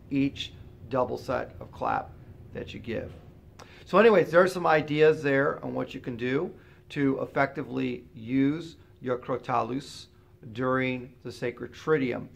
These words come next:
Uh, another thing is this would also be used to signal everyone in place of the sanctuary bell or sacristy bell before you, um, process in, um,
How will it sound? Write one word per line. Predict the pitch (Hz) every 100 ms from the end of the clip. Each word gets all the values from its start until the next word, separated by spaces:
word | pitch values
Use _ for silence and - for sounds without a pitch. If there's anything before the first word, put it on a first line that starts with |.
| - - -
Uh, | 131 123
another | 143 156
thing | 156 151
is | 143 -
this | 139 175 170
would | 180
also | 147 156 156
be | 156
used | 135 139 139 135 - - - - -
to |
signal | 139 165 147 143
everyone | 139 139 131 127 127 123 - - -
in | 127
place | - 156 156 -
of | 139
the | 127
sanctuary | - 175 180 - 135 123 117
bell | 110 110 107 - -
or | - 117
sacristy | 147 143 147 143 135
bell | - 110 - - - - -
before | 135 151
you, | 143 131 120 - - -
um, | 135 120 117
process | - 131 156 135 -
in, | 160 123 120 147 - - - -
um, | - 123 117 117